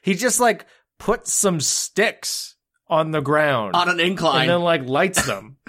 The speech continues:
Speaker 1: And then he's like, "Woo, I'm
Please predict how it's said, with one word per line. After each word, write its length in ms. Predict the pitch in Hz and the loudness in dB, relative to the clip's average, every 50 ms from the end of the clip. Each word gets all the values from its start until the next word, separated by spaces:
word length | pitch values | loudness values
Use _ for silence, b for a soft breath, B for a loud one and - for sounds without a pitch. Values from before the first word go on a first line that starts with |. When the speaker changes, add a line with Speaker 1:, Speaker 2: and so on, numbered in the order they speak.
| - - - | -20 -12 -6
Speaker 1:
And 240 | 147 151 190 196 190 | -4 -2 -2 0 2
then 140 | 196 196 196 | 2 2 2
he's 160 | 208 202 - | 2 2 2
like, 180 | 196 190 180 165 147 165 - 190 277 | 2 0 0 -2 -6 -14 -18 -16 -12
"Woo, 880 | 311 339 339 339 349 359 359 370 370 370 370 370 359 349 330 302 294 | -4 0 2 2 4 4 4 4 4 4 4 4 4 4 4 4 4
I'm 220 | 302 311 320 320 | 4 2 2 0